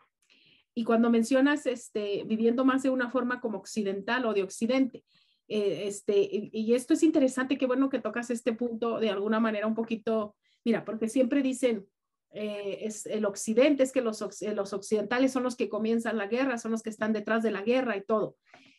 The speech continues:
¿verdad? Ya ves en la situación que estamos viviendo de este conflicto bélico que se está viviendo en estos países por allá,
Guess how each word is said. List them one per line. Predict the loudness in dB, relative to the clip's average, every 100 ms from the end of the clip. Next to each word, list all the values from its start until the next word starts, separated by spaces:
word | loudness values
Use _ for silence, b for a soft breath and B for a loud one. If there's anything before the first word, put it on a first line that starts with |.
| -4
¿verdad? | 0 2 2
Ya | -2
ves | -2 -4
en | -6
la | -4
situación | -6 -6 -4 -2
que | -2
estamos | 0 0 0
viviendo | -2 -2 -4
de | -4
este | -8 -6
conflicto | -4 -2 -2 -2 2
bélico | 4 4 -2 -8
que | -8
se |
está | -8 -6
viviendo | -4 -2 -4 -4
en | -6
estos | -8 -12 _
países | -4 -4 -6 -6
por | -4
allá, | -2 -2 -4